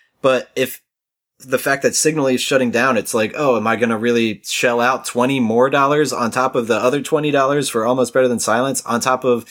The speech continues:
it's just, it gets ridiculous. So I'm just, I'm super grateful that we're even capable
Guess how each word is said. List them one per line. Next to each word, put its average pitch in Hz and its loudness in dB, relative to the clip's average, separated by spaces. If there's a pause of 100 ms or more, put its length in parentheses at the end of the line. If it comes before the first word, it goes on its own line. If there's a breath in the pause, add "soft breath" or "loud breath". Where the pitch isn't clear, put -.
(180 loud breath)
it's 139 -2
just, - -2
it 127 0
gets - -2
ridiculous. 104 -2
So 107 2
I'm 127 -2
just, - -6
I'm 151 0
super 123 -4
grateful 110 -2
that 104 2
we're 113 0
even 117 -2
capable 107 -2